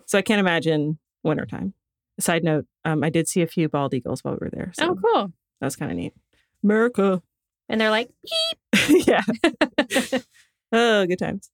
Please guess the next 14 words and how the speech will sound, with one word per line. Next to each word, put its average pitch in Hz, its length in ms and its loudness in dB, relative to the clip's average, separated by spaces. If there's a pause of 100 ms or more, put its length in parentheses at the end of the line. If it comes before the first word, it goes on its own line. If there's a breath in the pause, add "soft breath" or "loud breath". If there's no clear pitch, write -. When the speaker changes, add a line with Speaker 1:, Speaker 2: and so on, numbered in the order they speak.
(160)
Speaker 1:
So 226 380 4 (320)
over 330 600 2 (200)
time, 185 640 0 (300)
from 220 240 2
the 214 80 4
Columbia 208 440 2
River 175 600 2
to 196 280 4
the 185 120 2
Strait 185 580 0
of 165 420 2
Juan 170 460 2
de 160 120 2
Fuca, 220 480 0